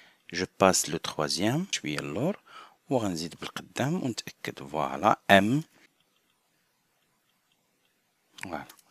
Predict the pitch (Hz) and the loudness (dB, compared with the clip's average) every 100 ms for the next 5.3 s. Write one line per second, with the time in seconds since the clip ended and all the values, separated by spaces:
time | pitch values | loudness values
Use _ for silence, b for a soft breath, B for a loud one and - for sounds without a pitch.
0 | _ - - - _ _ 92 117 117 98 | _ -12 -12 -14 _ _ 4 8 8 8
1 | 101 170 139 - 92 90 - 226 151 78 | 6 6 4 2 0 0 2 4 4 4
2 | - 80 73 71 78 120 123 95 156 - | 2 0 0 0 2 2 4 8 8 6
3 | 95 - - 165 87 - 160 - - 101 | -8 -10 -6 -2 2 6 6 4 2 2
4 | 82 b b b b - 104 - 95 78 | 2 b b b b -2 4 4 4 2
5 | 78 85 214 | 0 0 -4